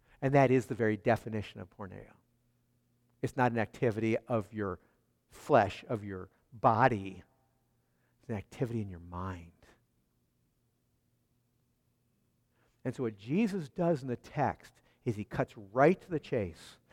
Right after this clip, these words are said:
And we've missed the point as we've played around with, well, should the person get divorced? Should the person not get divorced?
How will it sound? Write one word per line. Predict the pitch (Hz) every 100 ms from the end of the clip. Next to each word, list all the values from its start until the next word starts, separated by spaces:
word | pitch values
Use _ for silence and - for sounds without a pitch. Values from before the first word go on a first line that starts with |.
| -
And | -
we've | 131 113
missed | 127 156 220 -
the |
point | 170 - 214 170
as | 120
we've | 127 120 -
played | - 180 214
around | 175 170 156
with, | 120 107
well, | 117 123 120
should | - 156
the |
person | 151 170 -
get |
divorced? | 143 131 147 -
Should | 147
the |
person | 131 160 143
not | 135 143
get | 147
divorced? | 123 127 127